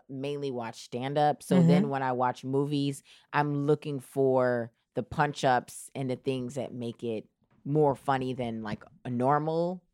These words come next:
Speaker 1: movie. And so I like being sad, but I also, like, you know, fiction is helpful.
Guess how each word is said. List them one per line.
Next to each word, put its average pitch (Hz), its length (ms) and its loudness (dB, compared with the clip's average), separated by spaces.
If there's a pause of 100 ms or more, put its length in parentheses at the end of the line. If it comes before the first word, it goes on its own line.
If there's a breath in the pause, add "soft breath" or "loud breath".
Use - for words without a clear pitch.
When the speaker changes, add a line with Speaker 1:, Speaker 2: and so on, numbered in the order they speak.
(100)
Speaker 1:
movie. 214 520 0 (440 loud breath)
And 170 180 -2
so 156 720 6 (400)
I 208 100 4
like - 240 0
being 156 280 -6
sad, 139 540 -4
but 156 100 -2
I 160 60 0
also, 151 440 0
like, 131 300 0 (380)
you 277 100 -2
know, 220 260 0 (380)
fiction 269 420 -2
is 214 220 -2
helpful. 139 460 0